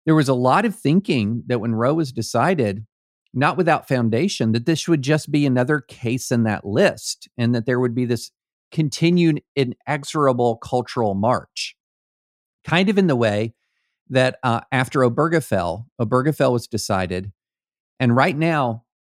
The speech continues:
how many, is there a movement to, of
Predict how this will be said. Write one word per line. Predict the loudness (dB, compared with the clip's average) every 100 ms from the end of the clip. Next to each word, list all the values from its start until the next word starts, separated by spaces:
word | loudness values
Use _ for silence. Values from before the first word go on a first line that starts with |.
| _ _ _
how | -2 2 4
many, | 4 2
is | 0 -2 -2
there | 2 4 4 0
a | 0
movement | 2 4 4 2 0 -4 -4
to, | -4 -2 0 -2 -4
of | -2 -2